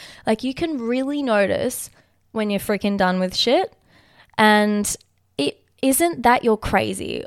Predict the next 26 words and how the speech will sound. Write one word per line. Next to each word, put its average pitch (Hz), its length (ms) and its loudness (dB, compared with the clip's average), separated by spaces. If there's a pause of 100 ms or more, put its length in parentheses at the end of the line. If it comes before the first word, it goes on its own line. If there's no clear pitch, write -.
or 208 160 4
that 196 360 4
you're 196 240 6
over 202 320 4
exaggerating. 190 800 2 (1160)
Have 269 180 0
you 302 80 0
ever 302 220 6
considered 262 460 2
that 202 180 4
it's - 140 -6
probably 285 480 2
something 233 760 0 (260)
that 202 720 4 (280)
you've 214 220 -4
been 226 140 0
ignoring 214 420 2
for 302 140 2
a 294 80 6
long 220 180 4
time, 180 480 2
and 196 140 -2
it 196 120 -4
took - 280 -4
the 285 100 0
fu-, 254 340 0